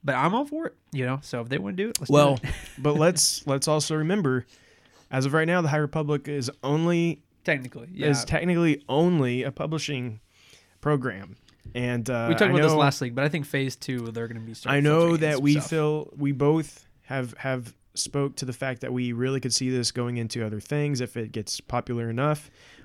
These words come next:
Speaker 2: But for now, it is not intended to be a movie or T V
Speaker 1: True,
Speaker 2: series.
Speaker 1: and if
Speaker 2: And
Speaker 1: it stays
Speaker 2: so
Speaker 1: that way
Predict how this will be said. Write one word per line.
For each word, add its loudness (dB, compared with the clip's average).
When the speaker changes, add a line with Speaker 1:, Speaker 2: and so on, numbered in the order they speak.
Speaker 2:
But 2
for -4
now, 2
it 0
is -4
not -2
intended 0
to -2
be 0
a -6
movie 0
or -4
T -8
V -2
Speaker 1:
True, 6
Speaker 2:
series. 0
Speaker 1:
and 2
if 2
Speaker 2:
And 2
Speaker 1:
it 4
stays 4
Speaker 2:
so 0
Speaker 1:
that 2
way 0